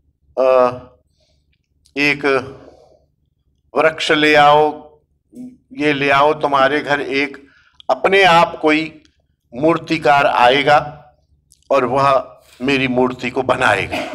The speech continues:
वो मूर्ति बनाएगा और उस मूर्ति की आप पूजा करना।"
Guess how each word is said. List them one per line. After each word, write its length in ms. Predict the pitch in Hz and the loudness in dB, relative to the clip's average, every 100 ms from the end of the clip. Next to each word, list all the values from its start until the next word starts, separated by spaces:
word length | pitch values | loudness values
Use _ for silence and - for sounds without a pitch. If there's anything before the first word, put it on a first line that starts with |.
| - - - - _ _ _ | -12 -14 -20 -20 _ _ _
वो 120 | 120 147 | -4 -4
मूर्ति 440 | 131 135 131 139 | -2 -4 -4 -2
बनाएगा 480 | 127 120 123 175 202 | 0 2 2 2 2
और 140 | 190 | 2
उस 220 | 139 185 | 0 -4
मूर्ति 420 | 165 127 110 - 110 | -4 -4 -4 -8 -14
की 160 | 123 | -4
आप 260 | 107 139 - | -2 -2 -4
पूजा 280 | 113 98 120 | -12 -2 -2
करना।" 640 | 127 120 113 110 - - | 0 -2 -2 -6 -12 -16